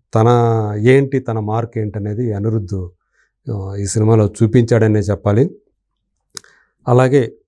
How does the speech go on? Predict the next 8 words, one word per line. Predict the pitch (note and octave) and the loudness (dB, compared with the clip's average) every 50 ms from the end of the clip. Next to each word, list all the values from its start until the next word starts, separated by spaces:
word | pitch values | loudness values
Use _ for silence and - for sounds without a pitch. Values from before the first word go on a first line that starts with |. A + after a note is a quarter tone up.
| _ - | _ -2
పార్-, | A2+ A#2+ C#3 D#3 C3+ | 0 2 2 0 0
కొన్ని | - - D3+ D#3+ F3+ G3 | -2 -4 -4 -4 -4 -4
కొన్ని | F#3+ F3 D#3+ D3 C3+ - B2+ | -4 -4 -4 -4 -6 -6 -6
చోట్ల | A#2+ A#2 - A2+ G2 F#2 - _ _ _ _ _ _ _ _ _ - | -6 -6 -6 -8 -8 -8 -10 _ _ _ _ _ _ _ _ _ -10
ఇతని | A#2 - - A#2+ A#2+ | -6 -4 -2 -2 -2
మార్క్ | A#2 G#2+ A2+ A#2+ C3+ A2+ - - | 0 0 2 2 2 0 0 -2
ఏదైతే | A#2 A2 G#2+ A2 A2+ G#2+ - G#2+ | -2 -2 0 -2 -4 -4 -4 -6
ఉందో, | G#2 G2+ G2 G2 G2 - | -6 -6 -6 -8 -8 -10